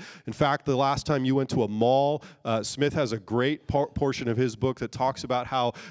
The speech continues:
just going to the mall is like a practice of worship. Right? Like, you walk up to the cash register, the altar, and you give the cashier, the priest, your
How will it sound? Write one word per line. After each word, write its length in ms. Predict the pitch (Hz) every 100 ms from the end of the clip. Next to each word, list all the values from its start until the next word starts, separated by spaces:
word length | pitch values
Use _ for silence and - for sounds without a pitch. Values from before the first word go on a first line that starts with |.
| -
just 360 | 156 160 117
going 460 | 101 131 156 165 165
to 420 | - 156 143 139
the 120 | 113 110
mall 520 | 110 127 117 92 104
is 240 | 131 113 -
like 200 | 120 113
a 100 | 113
practice 720 | - 135 117 - 120 98 - - - -
of 160 | 107
worship. 500 | 101 117 - 104 - _ _ _ _ _ _ _ _ _ _ _ -
Right? 260 | 113 139 - - -
Like, 200 | 131 127
you 100 | 120
walk 260 | 104 120 -
up 100 | 123
to 120 | 127
the 180 | 113 104 - -
cash 300 | 127 117 -
register, 520 | 110 113 - 117 110 -
the 180 | 104 101
altar, 460 | 104 127 131 104 - - -
and 140 | 120
you 80 | 117
give 300 | 120 123 101
the 200 | 123 117 - -
cashier, 420 | - 135 113 - 127
the 100 | 113
priest, 540 | - 127 120 - - - -
your 360 | 113 127 120